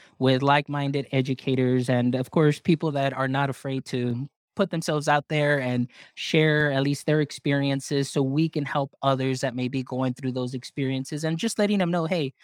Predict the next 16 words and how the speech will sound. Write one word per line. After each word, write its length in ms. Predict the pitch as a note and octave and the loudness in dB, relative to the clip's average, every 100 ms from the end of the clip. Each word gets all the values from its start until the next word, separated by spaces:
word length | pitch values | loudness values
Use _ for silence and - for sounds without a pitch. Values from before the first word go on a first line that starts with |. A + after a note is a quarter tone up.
| - - _ | -20 -20 _
you're 220 | C3+ D3 E3+ | 0 2 4
not 180 | F3+ | 4
alone 320 | F#3+ F3 F#3 G3 | 4 2 0 0
in 120 | G3 | -2
this. 380 | G3 G3 G#3+ G3 | 0 0 0 0
We 280 | C#3+ D#3 | 4 6
see 180 | F3 F#3+ | 4 2
what's 240 | E3+ E3+ - | 0 -2 -2
happening, 540 | D#3+ D#3 D#3 D#3 D3 | -2 -2 -2 -2 0
and 200 | C3+ B2+ - _ | 0 -2 -6 _
what 240 | D3 E3 | 0 0
can 200 | - E3 | 0 -2
we 140 | D3 C#3+ | -2 -4
try 320 | - D#3 D#3 | -6 -2 0
and 200 | D3 C3+ | 0 -2
do 280 | C3+ C#3 | -4 -6